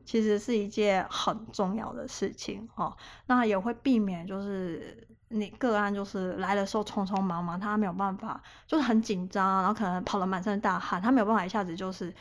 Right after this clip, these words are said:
进到一个放松的一个状态，那可能疗愈师就要花很多时间先让他进入这个状态去引导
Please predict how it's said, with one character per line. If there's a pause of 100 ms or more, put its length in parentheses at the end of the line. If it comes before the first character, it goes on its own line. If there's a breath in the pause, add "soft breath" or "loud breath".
(140 loud breath)
进
到
一
个
放
松
的
一
个
状
态，
那
可
能
疗
愈
师
就
要
花
很
多
时
间
先
让
他
进
入
这
个 (100)
状
态
去
引
导